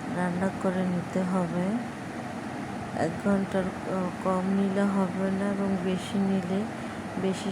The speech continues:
সিদ্ধ হয়ে যাবে। এই যে দেখুন, আমার রান্নাটা হয়ে গেছে,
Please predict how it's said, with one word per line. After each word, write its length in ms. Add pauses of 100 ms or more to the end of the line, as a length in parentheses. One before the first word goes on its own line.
সিদ্ধ 260 (140)
হয়ে 220 (100)
যাবে। 360 (720)
এই 100
যে 240
দেখুন, 460
আমার 400
রান্নাটা 580 (120)
হয়ে 280 (140)
গেছে, 380